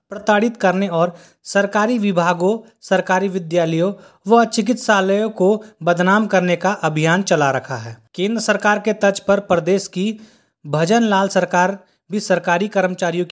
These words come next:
की व्यापक छटनी की तैयारी में है। सरकार ऐसे अधिकारियों और कर्मचारियों की सूची बनाकर जबरदस्ती सेवानिवृत्ति देकर छुट्टी पाना चाहती है। जाहिर है, मुखियात ये कर्मचारी होंगे जो सरकार की नीतियों के आलोचक है।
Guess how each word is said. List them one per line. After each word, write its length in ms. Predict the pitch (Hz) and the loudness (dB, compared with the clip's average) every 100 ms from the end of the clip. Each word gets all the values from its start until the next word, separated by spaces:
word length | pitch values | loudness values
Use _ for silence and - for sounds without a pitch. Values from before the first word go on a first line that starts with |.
| - | -6
की 180 | 220 208 | -4 0
व्यापक 460 | 185 185 185 220 - | 2 2 0 -2 -2
छटनी 400 | 185 170 202 240 | -2 2 2 2
की 200 | 233 233 | 0 2
तैयारी 400 | 202 170 156 170 | 4 4 4 2
में 140 | 165 | 0
है। 220 | 131 123 120 - - - | -2 -6 -12 -18 -20 -10
सरकार 440 | - 196 190 233 262 | -2 0 2 2 2
ऐसे 320 | 208 202 269 | 0 2 2
अधिकारियों 580 | 233 214 220 202 196 226 226 - | 2 2 2 2 2 0 -2 -8
और 280 | 202 196 208 - _ - | -6 -6 -6 -12 _ -2
कर्मचारियों 640 | 190 233 240 226 196 190 | 0 0 0 0 2 0
की 120 | 190 | -2
सूची 360 | 196 - 190 226 | -4 -4 -2 0
बनाकर 480 | 185 175 151 180 214 - _ | 2 2 2 0 0 -4 _
जबरदस्ती 640 | 147 170 196 180 185 - 254 | 0 2 4 4 2 2 0
सेवानिवृत्ति 680 | - 220 226 220 208 240 247 | 2 2 4 2 0 0 0
देकर 340 | 160 180 208 | 2 2 2
छुट्टी 360 | 214 190 165 226 | 2 0 2 2
पाना 260 | 196 165 165 | 4 0 0
चाहती 380 | 151 131 - | 0 0 -2
है। 240 | 123 120 117 - _ | -4 -4 -8 -18 _
जाहिर 380 | 147 165 165 208 | 0 2 2 2
है, 160 | 180 190 | 0 0
मुखियात 580 | 185 175 - 180 196 170 | 0 -2 0 0 0 0
ये 200 | 165 196 | 2 2
कर्मचारी 640 | 196 175 175 170 165 180 | 2 0 0 0 0 0
होंगे 400 | 185 160 151 175 226 - - _ | -2 -4 -4 -4 -6 -14 -20 _
जो 120 | 165 | 0
सरकार 520 | 170 185 175 185 220 247 - | 2 2 2 2 2 0 -6
की 120 | - 202 | -4 0
नीतियों 400 | 196 180 185 226 | 0 0 0 0
के 180 | 196 196 | 2 2
आलोचक 520 | 170 165 165 180 170 | 4 2 2 0 -2
है। 240 | 139 123 | -6 -10